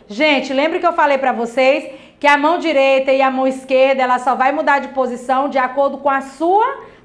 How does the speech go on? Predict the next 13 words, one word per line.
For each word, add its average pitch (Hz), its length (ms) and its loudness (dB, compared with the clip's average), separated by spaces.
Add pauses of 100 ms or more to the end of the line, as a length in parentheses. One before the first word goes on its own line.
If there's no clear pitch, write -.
posição, 339 800 0 (160)
ok? 277 520 0
Aqui 277 300 0
ele 349 220 2
deu 302 260 4
um 480 140 -4
norte, 277 360 4
ele 262 120 -2
disse 277 180 -8
que 302 100 -8
quer 277 200 0
a 285 100 4
do 302 420 0